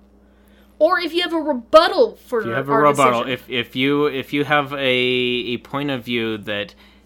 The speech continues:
Speaker 2: uh, makes you think otherwise from our decision,
Speaker 1: Yeah, our
Speaker 2: let us
Speaker 1: rebuttal.
Speaker 2: know.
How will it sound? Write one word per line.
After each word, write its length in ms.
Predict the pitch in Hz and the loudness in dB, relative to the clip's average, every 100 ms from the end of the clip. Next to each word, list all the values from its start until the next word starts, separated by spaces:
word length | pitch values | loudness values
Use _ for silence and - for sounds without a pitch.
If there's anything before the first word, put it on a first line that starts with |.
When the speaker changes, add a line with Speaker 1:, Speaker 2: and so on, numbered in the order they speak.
| _ _ | _ _
Speaker 2:
uh, 480 | 98 92 90 90 92 92 - _ _ _ _ - - - | -10 -8 -8 -8 -12 -14 -20 _ _ _ _ -20 -20 -14
makes 340 | 123 120 - | -6 -6 -4
you 100 | 117 | -6
think 400 | 107 113 107 - - _ _ _ _ _ _ _ | -6 -6 -8 -10 -20 _ _ _ _ _ _ _
otherwise 760 | 156 160 160 123 101 92 101 101 | 2 4 2 2 -2 -2 -6 -8
from 240 | - 107 | -8 -6
our 160 | 101 98 | -4 -4
decision, 680 | 98 - 98 92 98 98 110 _ | -6 -10 -12 -10 -10 -10 -14 _
Speaker 1:
Yeah, 240 | 240 190 110 | -6 -6 -4
our 140 | 110 | 2
Speaker 2:
let 120 | 143 | 4
us 180 | 165 - | 6 4
Speaker 1:
rebuttal. 40 | 147 107 | 2 -2
Speaker 2:
know. 40 | 90 | -4